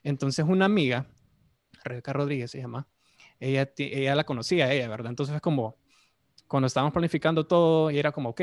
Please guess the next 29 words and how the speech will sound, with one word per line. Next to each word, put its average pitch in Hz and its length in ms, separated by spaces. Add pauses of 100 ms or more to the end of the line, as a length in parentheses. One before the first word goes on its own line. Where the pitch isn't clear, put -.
vamos 143 180
a 151 40
tener 151 160
una 151 100
familia 143 300
piloto 175 340
en 143 40
la 131 60
cual 135 140
podemos 139 260
apoyar", 190 520 (180)
salió 135 380
como, 127 320
"Apoyémosla 123 460
a 151 40
ella", 151 180
¿verdad? 120 320 (680)
Entonces, 139 1040 (880)
lo 151 260
que 147 80
estábamos 143 480
haciendo 135 500 (200)
es, 139 600 (580)
le 139 220
llevábamos 127 340
una 160 140
bolsa 147 260
con 123 180
comida, 139 460